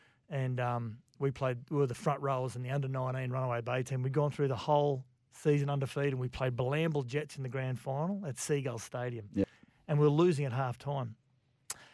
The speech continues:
Speaker 1: remember we were walking into the dressing sheds, and my dad was waiting outside the dressing sheds, which he never did.
Speaker 2: Unusual, right?
Speaker 1: And he said to me, "If you lose this grand final, it's because of the two front rowers. It's always about the front rowers."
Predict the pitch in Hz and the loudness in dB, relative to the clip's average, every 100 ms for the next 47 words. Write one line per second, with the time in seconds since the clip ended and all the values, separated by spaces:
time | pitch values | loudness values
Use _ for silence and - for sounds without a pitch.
0 | - - 147 180 165 139 156 - 143 139 | -14 0 4 6 6 6 4 4 0 0
1 | 139 131 120 117 131 123 147 123 127 113 | 0 0 -2 -2 -2 -2 -4 -6 -6 -8
2 | 107 - 151 143 151 123 143 165 139 127 | -12 -10 -2 0 0 0 -4 -4 -4 -4
3 | 123 117 110 - 110 110 131 151 135 135 | -4 -6 -8 -10 -10 -8 -8 -8 -6 -4
4 | 147 180 226 214 151 165 147 127 143 117 | -4 -2 2 4 4 2 0 -2 -4 -4
5 | 113 107 110 95 95 92 110 - - _ | -2 2 2 2 2 4 2 0 -12 _
6 | - 147 147 - 170 156 143 123 - _ | -6 -2 -2 0 0 2 0 -2 -6 _
7 | _ _ _ 123 139 156 190 143 135 151 | _ _ _ -2 2 4 4 2 -4 -4
8 | 131 - 143 123 - 127 127 123 107 135 | -4 -4 -4 -4 -8 -10 -10 -10 -10 -6
9 | 123 123 127 120 107 - 185 - 185 151 | -6 -6 -6 -6 -6 -4 -6 0 2 2
10 | 123 110 113 113 - 135 123 120 104 117 | 2 -2 -8 -10 -8 -8 -6 -4 -6 -10
11 | - | -18